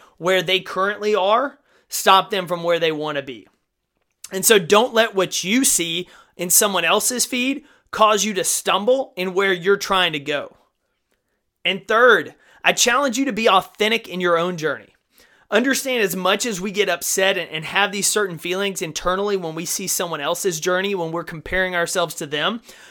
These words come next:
imagine how many people are looking at what you post on social media and feeling the exact same way. They're looking at your victory pictures and wondering, "Man, did,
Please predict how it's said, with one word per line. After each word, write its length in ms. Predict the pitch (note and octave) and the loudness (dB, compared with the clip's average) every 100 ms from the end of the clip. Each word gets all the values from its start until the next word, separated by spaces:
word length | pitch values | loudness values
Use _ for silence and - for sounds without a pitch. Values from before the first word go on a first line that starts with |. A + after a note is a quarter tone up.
| - - | -10 -4
imagine 560 | F#3+ G3 G#3 A3+ B3 | 0 2 2 2 -2
how 240 | A3 G3 A3 | -4 -4 -2
many 220 | G#3+ G#3+ | -4 -6
people 280 | G3+ G3 G3+ | -6 -2 0
are 80 | F3 | 0
looking 380 | F3 F#3 F#3+ | -2 -4 -4
at 100 | F3 | -4
what 200 | D#3 D3+ | -2 -4
you 180 | C#3+ G3+ | -4 -6
post 340 | G3+ F3+ E3+ F3+ | 2 2 2 -6
on 120 | D#3 | -8
social 340 | - D#3 F3+ | -6 -6 -6
media 300 | D3+ D3+ D#3 - - - | -6 -4 -6 -8 -16 -10
and 180 | E3+ | -8
feeling 360 | D#3+ G3+ G3+ F#3 | 0 2 2 -2
the 120 | F3 | -6
exact 500 | D#3 C#3+ E3+ F3 E3+ | -8 -2 2 2 2
same 360 | - F3+ D#3+ D3+ | -2 -4 -6 -8
way. 340 | D3 C#3 F#2+ _ _ _ _ _ - | -6 -6 -8 _ _ _ _ _ 4
They're 180 | F#3+ A3+ | 6 6
looking 380 | A3 A3 A#3 | 4 0 -2
at 100 | G#3 | -2
your 180 | E3 G3 | 2 0
victory 440 | F3 G#3 G#3 G#3+ F#3 | 2 0 0 -6 -4
pictures 600 | F3+ D3+ - D#3+ D#3 - - - | -6 -6 -6 -6 -6 -12 -20 -8
and 240 | E3+ F#3 | -4 -2
wondering, 640 | F3+ G3 G3+ F3 E3 D#3+ - _ _ - | 0 0 2 0 -2 -6 -14 _ _ -4
"Man, 300 | G3 F#3+ D#3+ | 2 2 0
did, 180 | D#3+ | -8